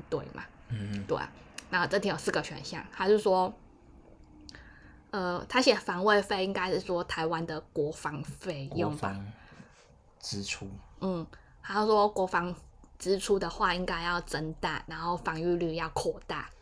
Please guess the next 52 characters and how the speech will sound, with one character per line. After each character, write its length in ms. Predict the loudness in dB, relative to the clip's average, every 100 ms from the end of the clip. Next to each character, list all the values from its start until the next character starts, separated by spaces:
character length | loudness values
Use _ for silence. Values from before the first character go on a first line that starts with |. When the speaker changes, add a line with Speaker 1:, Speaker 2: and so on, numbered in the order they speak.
| 0
Speaker 1:
应 180 | 2 4
该， 120 | 2
Speaker 2:
嗯。 40 |
Speaker 1:
他 140 | 4 6
是 60 |
说 180 | 8 6
す 160 | 4 0 -2
べ 160 | 0
き 180 | 0 -4
哦， 40 |
所 160 | 0 0
以 40 | 0
是 120 | -2
说 220 | -2 -4
应 220 | -6 -6 -4
该。 220 | -4 -4
す 180 | -6 -2
べ 140 | 0
き 260 | 2 0 -2 -8 -12
是 220 | -4 -2
个 200 | 0 -2
很 280 | -2 -6 -6
重 280 | 4 6 6
的 180 | -4 -8 -8 -14 -10 -2 0
那 120 | 0 -2
个， 400 | -4 -4 -4 -4
Speaker 2:
嗯， 40 |
应 160 | -4 -4
该 140 | -4
要 140 | -6 -8
怎 140 | -14
么 60 | -16
做？ 180 | -14 0
Speaker 1:
对， 420 | 4 4 2 -6 -14 -4
只 120 | 0
是 80 | 0
很 160 | -2
重， 280 | -2 -2 -2 -6
很 180 | -4 -4
硬 120 | -4
い 400 | -4 2 4 4
的 240 | 2 -4 -6 -12 _ -20 _ -12
那 120 | -6 -4
个， 400 | -2 -4 -8 -12 -20 -20 -20 _ -10
那 140 | -8
什 80 | -6
么， 120 | -10 -10
言 140 | -6
葉？ 360 | -6 -4 -6 -6 -12 -20 -20 -20 -20 -20 -20 -20 -20 -20 -20 _ _ -10
对。 140 | -2
Speaker 2:
用 200 | 0 0
词。 340 | 0 0 -2